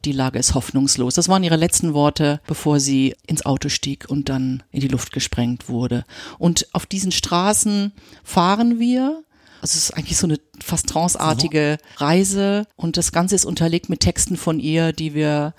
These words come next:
Speaker 1: gemeinsam auch mit der Familie dann eben zusammengestellt haben. Über Pressefreiheit, über ihr eigenes Schicksal, über die Verfolgung, die sie erlitten hat
Speaker 2: Mhm.
Speaker 1: und über das, woran sie glaubt.
Speaker 2: Können wir die sehen? Ist die im Internet auch hinterlegt?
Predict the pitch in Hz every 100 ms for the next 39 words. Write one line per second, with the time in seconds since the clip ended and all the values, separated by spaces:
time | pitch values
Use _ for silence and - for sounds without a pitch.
0 | - _ - 156 147 151 156 156 156 156
1 | 160 151 156 151 147 147 165 - 143 147
2 | 156 - - 101 147 139 139 135 135 127
3 | 127 131 - 127 127 135 135 - 156 175
4 | - 147 - - 143 135 135 135 131 -
5 | - - - - 156 160 156 - 165 165
6 | - 165 - 156 143 143 147 - - -
7 | - 147 143 139 156 - 156 151 147 143
8 | 143 147 139 143 - 139 131 131 - -
9 | 117 147 - 151 139 - 147 131 127 -
10 | - 117 - - - - 107 95 90 82
11 | 101 151 202 - 104 107 131 175 175 175
12 | 170 175 175 160 160 170 160 175